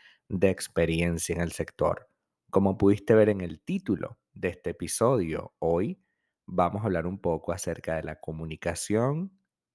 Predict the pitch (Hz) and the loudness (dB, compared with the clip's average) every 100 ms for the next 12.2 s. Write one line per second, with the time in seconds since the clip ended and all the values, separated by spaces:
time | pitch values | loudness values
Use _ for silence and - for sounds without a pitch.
0 | - - - 117 85 78 71 71 - 71 | -2 -2 0 -2 -2 -6 -10 -12 -12 -14
1 | _ _ _ _ _ _ _ - - 131 | _ _ _ _ _ _ _ -10 -4 -4
2 | 233 _ _ _ _ _ _ - 92 - | -4 _ _ _ _ _ _ -2 -2 0
3 | - 123 131 - 95 90 90 90 95 98 | 0 2 0 -6 -6 -6 -4 -2 -2 -2
4 | 101 110 - 120 110 110 123 - 80 - | 0 0 2 0 2 0 -6 -8 -10 -10
5 | - 87 - 127 82 78 80 - _ _ | -10 -4 0 0 0 -2 -4 -10 _ _
6 | _ _ _ - 95 - 95 107 120 107 | _ _ _ -4 -2 -2 0 2 2 2
7 | 104 95 82 - 85 101 104 117 131 120 | 2 2 -4 -10 -6 -4 -4 -4 -4 -4
8 | 95 85 82 92 - - _ 95 90 82 | -6 -6 -6 -6 -10 -14 _ -6 -4 -4
9 | 82 - 104 120 - 87 82 87 85 82 | -6 2 2 2 -2 -6 -6 -8 -8 -6
10 | 78 - 85 82 92 92 92 80 - 78 | -8 -6 -8 -6 -2 0 -2 -6 -8 -8
11 | 78 80 80 80 80 - - 80 101 104 | -6 -6 -4 -2 -4 -4 -2 2 4 2
12 | - 78 | -4 -16